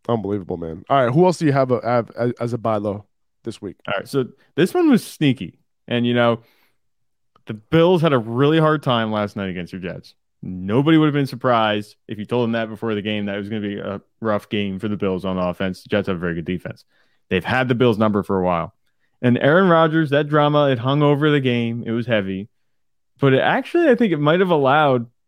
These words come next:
Speaker 2: Dalton Kincaid's performance to slip through the cracks just a little bit last night. Now, is this gonna be an immediate payoff addition? Probably not. But he was heavily utilized. I mean, the Bills ran tons of twelve personnel, which was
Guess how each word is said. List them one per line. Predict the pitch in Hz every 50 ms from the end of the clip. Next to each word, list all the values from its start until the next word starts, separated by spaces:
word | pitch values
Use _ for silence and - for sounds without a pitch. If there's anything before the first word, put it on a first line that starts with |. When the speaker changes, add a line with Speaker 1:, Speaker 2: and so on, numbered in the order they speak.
| _ _ _
Speaker 2:
Dalton | - 123 131 180 202 196 170
Kincaid's | - 165 151 131 - 131 139 147 143 123
performance | - 117 101 - 117 107 98 98 95 -
to | 120
slip | 113 - - 135 135 -
through | - 143 139
the | 131 117
cracks | - 131 127 127 123 120 -
just | - 123 117 -
a | 117 101
little | 98 104 110 117 123 131 131 131
bit | 104 - 113 113 113 - -
last | 110 101 95 95 90 - -
night. | 101 90 78 82 82
Now, | - 147 151 113 87 - _ _ _ _ _ _ - -
is | 151 147 131
this | 156 185 170 -
gonna | - 170 160 156 147
be | 131 139 147 143 139 135 135 139 - -
an | 143 139
immediate | 135 135 151 165 170 165 160 156 156 156 - _
payoff | - 147 139 135 127 123 120 113 -
addition? | 113 110 117 117 98 - - 87 - - _ _ _ _ _ _
Probably | - 175 190 180 175 147 139 127 123 117 107
not. | 107 107 90 78 - _ _ _ _ -
But | 180 170 135 92 - _ _ - - _ _ _ _ _ _ _
he | - 170 214
was | 269 240
heavily | 147 175 190 185 175 147
utilized. | 131 131 131 117 95 90 90 92 92
I | 127
mean, | 139 143 143 135 120
the | 120
Bills | 107 - 135 151 185 170
ran | 151 151 151 151 139
tons | - 156 160 151 135
of | 131
twelve | - - 127 117 98
personnel, | - 110 98 - - 92 85 95 110 -
which | 113 107 -
was | 113 104 90 -